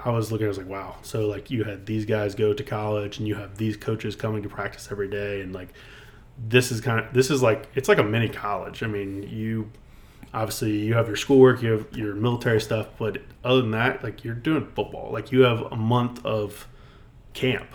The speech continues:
where you're not doing anything but football, and you don't have that in high school. Or you have,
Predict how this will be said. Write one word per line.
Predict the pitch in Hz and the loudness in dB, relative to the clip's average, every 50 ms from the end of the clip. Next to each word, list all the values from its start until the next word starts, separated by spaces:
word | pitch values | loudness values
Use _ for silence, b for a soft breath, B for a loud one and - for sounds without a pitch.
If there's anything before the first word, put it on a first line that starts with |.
| - - - | -20 -12 -6
where | 117 113 107 | -2 -2 2
you're | 107 110 123 | 4 4 6
not | 120 123 127 123 | 6 6 6 6
doing | 131 123 110 107 | 6 4 6 6
anything | 123 139 131 127 113 107 101 - | 6 6 6 4 2 0 2 6
but | 127 143 - - | 6 6 6 4
football, | - - 95 85 - 104 104 104 110 - - b b b b b b b | 0 -6 -6 -4 -2 -2 0 0 -2 -2 -6 b b b b b b b
and | - 113 104 101 104 101 98 - 113 | -4 -4 -2 -4 -4 -6 -8 -8 -4
you | 113 | -2
don't | 135 151 117 | 0 0 2
have | 113 127 123 | 2 2 2
that | 107 101 95 | 2 0 -2
in | 92 92 95 | -2 -4 -4
high | 110 110 | -2 -2
school. | 104 - - - 101 104 - | -2 -2 -2 -2 -2 0 2
Or | 127 123 | 2 0
you | 110 110 120 117 | 2 2 2 2
have, | 107 - | 2 0